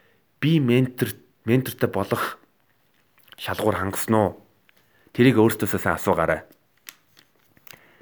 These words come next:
За, хоёр дахь, а, хэсэг бол ментороо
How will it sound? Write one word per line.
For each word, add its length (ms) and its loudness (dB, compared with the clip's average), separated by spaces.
За, 600 4
хоёр 360 6
дахь, 320 4
а, 520 0
хэсэг 280 2
бол 200 4
ментороо 680 4